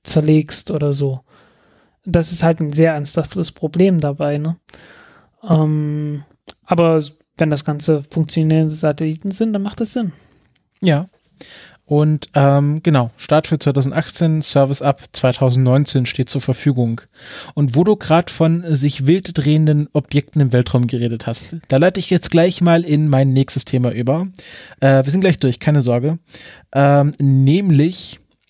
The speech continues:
Speaker 2: hat eine f-, deutsche Forschungsgruppe vom Max,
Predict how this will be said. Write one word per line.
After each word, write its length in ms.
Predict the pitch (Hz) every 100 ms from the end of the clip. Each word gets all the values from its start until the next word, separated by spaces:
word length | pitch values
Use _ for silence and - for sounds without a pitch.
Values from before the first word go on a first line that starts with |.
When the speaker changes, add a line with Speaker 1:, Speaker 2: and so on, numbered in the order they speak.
| - -
Speaker 2:
hat 360 | - 160 -
eine 280 | 139 143 147
f-, 260 | 139 - -
deutsche 400 | 170 196 - 196
Forschungsgruppe 1080 | - 175 165 - 127 - - 131 - 170 180
vom 720 | - - 156 160 165 165 160 151 - - - - -
Max, 1000 | 135 135 139 156 - - - - -